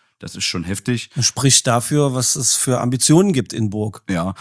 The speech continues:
Speaker 1: i-, ich fand ja wieder ganz spannend, also wir brauchen ja nicht drü-, äh, drum um heißen Brei reden. In Burg wurde natürlich auch viel in Spieler investiert, aber auch viel Infrastruktur, Trainerteam et cetera.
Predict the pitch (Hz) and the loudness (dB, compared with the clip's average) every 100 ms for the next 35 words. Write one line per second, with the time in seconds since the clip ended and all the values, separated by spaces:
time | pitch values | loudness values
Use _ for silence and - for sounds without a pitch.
0 | - - 104 - 208 - 117 113 110 110 | -18 -6 -6 -4 -6 0 0 0 0 0
1 | 104 107 - - 101 107 - 80 73 _ | -2 -4 -4 -4 -8 -8 -12 -16 -16 _
2 | 76 78 - _ 82 80 90 82 85 85 | -20 -18 -20 _ -16 -8 -6 -6 -8 -10
3 | - 87 82 - 85 82 78 - 87 71 | -10 -10 -10 -10 -8 -8 -8 -6 -6 -6
4 | 85 92 78 98 98 92 87 85 90 92 | -6 -6 -6 -6 -4 -2 -4 -6 -8 -6
5 | 90 87 - - 87 - 90 80 - 101 | -6 -6 -8 -10 -10 -6 -6 -6 -4 -2
6 | 101 98 - 101 101 85 85 85 - 90 | -2 -2 -4 -2 -2 -4 -10 -10 -6 -2
7 | 95 - 101 87 - 95 92 90 95 95 | -2 -4 -8 -10 -8 -6 -6 -8 -6 -6
8 | 90 95 92 65 - 95 104 101 | -4 -4 -4 -6 -10 -8 -6 -4